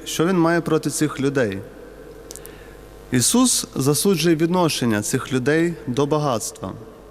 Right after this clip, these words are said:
їхню прив'язаність та жагу збагачення, що ще, ще, ще, ще,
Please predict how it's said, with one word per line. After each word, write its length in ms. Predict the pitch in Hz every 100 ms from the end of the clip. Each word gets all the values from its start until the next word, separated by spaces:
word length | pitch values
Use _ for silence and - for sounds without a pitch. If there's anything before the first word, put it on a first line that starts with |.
| - - - - - - -
їхню 340 | 131 - 143
прив'язаність 880 | 139 147 156 190 180 180 170 160 - -
та 140 | - 135
жагу 440 | 135 139 175 196 - - - - - - -
збагачення, 880 | 120 139 143 131 - 113 101 92 101 -
що 320 | - - 104 104 123
ще, 420 | - 143 170 156
ще, 400 | - - 139 131
ще, 380 | - - 123 113
ще, 400 | - - 147